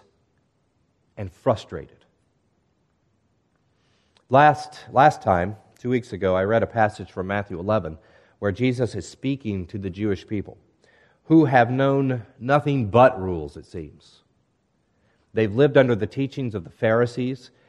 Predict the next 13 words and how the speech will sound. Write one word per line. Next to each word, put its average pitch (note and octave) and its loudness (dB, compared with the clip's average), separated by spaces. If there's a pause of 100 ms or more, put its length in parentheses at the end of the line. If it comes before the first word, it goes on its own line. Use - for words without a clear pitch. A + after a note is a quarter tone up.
(240)
and A2+ 0
if G#2+ -4
you've C3+ -2
ever B2+ 4
read A#2 2
the G2 -10
Talmud, A2+ -2
for B2+ -8
instance, F#3 -12 (1160)
um, G2 -2 (100)
very B2 2
interesting A#2 -6 (100)
study, G#2+ -2